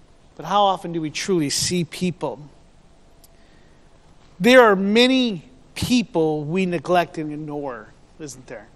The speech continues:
We're in such a hurry that we do not notice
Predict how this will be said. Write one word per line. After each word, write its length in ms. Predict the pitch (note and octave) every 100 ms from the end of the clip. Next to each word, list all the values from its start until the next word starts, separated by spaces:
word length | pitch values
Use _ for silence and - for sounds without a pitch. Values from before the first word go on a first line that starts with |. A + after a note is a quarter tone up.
| _ _ - - _ - - - _ - - - - -
We're 180 | A3+ A#3+
in 100 | A3+
such 400 | - - C#4 C#4+
a 100 | C#4
hurry 380 | F3+ A#3 C#4 C4+
that 160 | A3+ G3
we 100 | F#3+
do 160 | A3+
not 240 | A#3+ A3+ G3+
notice 720 | F#3+ A#3+ A3+ F#3+ F#3+ -